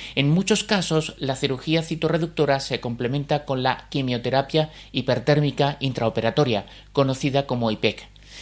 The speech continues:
Este procedimiento se realiza generalmente durante la misma intervención quirúrgica.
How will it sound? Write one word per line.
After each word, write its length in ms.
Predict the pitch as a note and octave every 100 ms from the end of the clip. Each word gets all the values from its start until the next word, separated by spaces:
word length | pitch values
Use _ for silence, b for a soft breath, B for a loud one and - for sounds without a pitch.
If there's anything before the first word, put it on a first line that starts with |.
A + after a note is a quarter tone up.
| B
Este 220 | C#3+ F#3+
procedimiento 640 | F#3 G3 G#3 G3 F#3+ E3 F3
se 160 | D#3+
realiza 320 | C#3+ C3+ C#3+
generalmente 680 | C#3+ C#3+ B2+ C3 C3+ C3 D3
durante 320 | C#3 B2+ A#2+
la 100 | A#2
misma 260 | A#2+ C3 C#3+
intervención 580 | C3+ B2+ A2 G2+ A#2 A#2
quirúrgica. 640 | A#2 A2 - B2 -